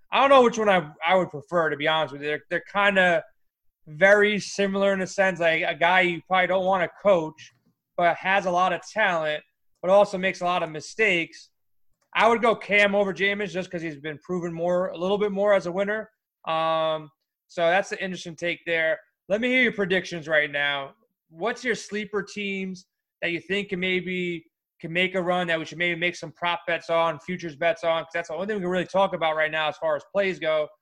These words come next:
And then who's your A F C champion, N F C champion, um, team that makes the playoffs that people aren't really thinking about?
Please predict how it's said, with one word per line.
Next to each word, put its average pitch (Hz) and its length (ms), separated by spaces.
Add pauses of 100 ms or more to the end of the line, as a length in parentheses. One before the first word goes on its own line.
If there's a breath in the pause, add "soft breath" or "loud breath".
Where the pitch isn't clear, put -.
(280)
And 175 120
then 175 180
who's 202 300
your 190 340 (500)
A 208 180
F 208 120
C 214 180
champion, 185 640 (300)
N 185 140
F 190 100
C 190 160
champion, 170 580 (440)
um, 160 560 (120)
team 220 240
that 196 160
makes 190 220
the 190 80
playoffs 185 480
that 160 220
people 180 240
aren't 180 180
really 170 220
thinking 185 420
about? 175 460